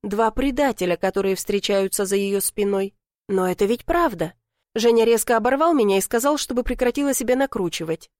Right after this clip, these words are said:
Но как не накручивать, если для меня это важно?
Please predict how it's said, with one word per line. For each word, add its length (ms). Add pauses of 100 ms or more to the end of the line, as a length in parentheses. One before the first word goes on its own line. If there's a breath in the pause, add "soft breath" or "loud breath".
(140)
Но 140
как 320
не 120
накручивать, 640
если 320
для 160
меня 260
это 200
важно? 520